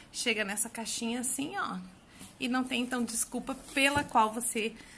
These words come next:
não tem tempo de fazer suas infusões, seus chás, tem tudo lá, tá bom?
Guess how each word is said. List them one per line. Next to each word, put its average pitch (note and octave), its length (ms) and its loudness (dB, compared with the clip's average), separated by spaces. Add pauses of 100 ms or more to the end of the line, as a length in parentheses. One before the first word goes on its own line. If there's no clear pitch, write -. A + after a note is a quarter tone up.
(120)
não G#3+ 140 -2
tem G#3+ 200 -2
tempo G#3 300 -2
de G3 100 -2
fazer G3+ 240 0
suas G3 260 2
infusões, G3 680 2
seus - 420 4
chás, G3 400 4 (360)
tem B3 160 0
tudo C4+ 360 -2
lá, - 160 -4 (600)
tá G#3 120 2
bom? A#3 400 0